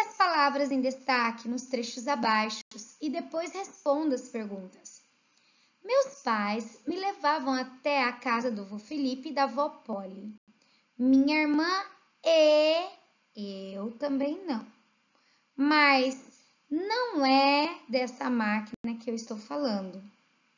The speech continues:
Então, aí nós temos três vezes o e, né?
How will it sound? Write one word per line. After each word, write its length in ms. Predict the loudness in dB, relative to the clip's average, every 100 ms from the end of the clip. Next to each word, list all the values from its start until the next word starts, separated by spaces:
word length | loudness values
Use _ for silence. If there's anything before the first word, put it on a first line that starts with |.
| _ _ _ _ _ _ -4
Então, 300 | -2 0 0
aí 240 | 2 2
nós 200 | 0 -2
temos 260 | -2 -2 0
três 320 | 2 2 2
vezes 320 | 0 0 -4
o 160 | 0 0
e, 180 | 2
né? 300 | 0 0 -2